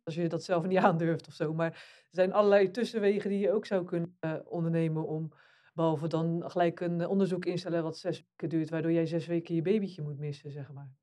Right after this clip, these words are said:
En ook niet mag weten waar die zit. Ja, dat doet ook, eh, heel veel gewoon met jou,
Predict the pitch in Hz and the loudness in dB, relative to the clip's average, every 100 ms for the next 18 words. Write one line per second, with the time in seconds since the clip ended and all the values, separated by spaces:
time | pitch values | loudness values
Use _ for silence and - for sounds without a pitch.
0 | _ _ _ _ _ _ _ - 160 165 | _ _ _ _ _ _ _ -6 0 2
1 | 170 170 160 180 - 160 175 165 156 196 | 2 2 0 -2 -4 2 4 4 2 -2
2 | - - _ _ _ _ _ _ _ _ | -2 -12 _ _ _ _ _ _ _ _
3 | _ _ _ _ _ _ _ _ 175 160 | _ _ _ _ _ _ _ _ -6 -4
4 | 156 156 175 175 180 175 175 170 175 180 | -2 -2 0 -2 -2 0 0 -2 -4 -4
5 | 170 170 160 180 175 | -4 -4 -4 -4 -4